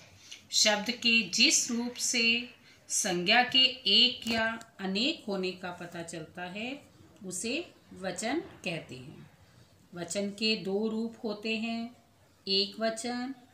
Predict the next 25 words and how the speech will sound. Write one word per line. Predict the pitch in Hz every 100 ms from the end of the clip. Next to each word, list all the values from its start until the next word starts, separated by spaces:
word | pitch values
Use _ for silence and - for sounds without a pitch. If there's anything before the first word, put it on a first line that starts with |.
| _ 196
और | 226 285 - - -
बहुवचन। | 170 170 165 165 151 139 - 143 147 - _ _ _ _ 170
देखो | 185 185 220
बच्चों, | 220 214 - 240 247 269 - _ _ _ 190
जब | 214 247 247
हमें | 247 247 247 262 262 -
किसी | 240 - 269 269 - -
एक | 254 311 330
व्यक्ति | 220 208 - 226 208 190
या | 151 - - _
वस्तु | 170 180 - - 285
का | 285 277 220
बोध | 214 214 180
होता | 185 175 175
है, | 175 202 220 240 - - - - 202
उसे | - 220 220 247 - - _ 190
एक | 190 190 190
वचन | 190 - 226 269 - - _ -
कहते | 208 202 - 139
हैं। | 147 - - _ _ - - _ _ 160
जब | 190 214
हमें | 214 233 220 226 233 233 - _ _ _ 226
एक | 254 302 302 -
से | - 214 208 202
अधिक | 175 180 214 214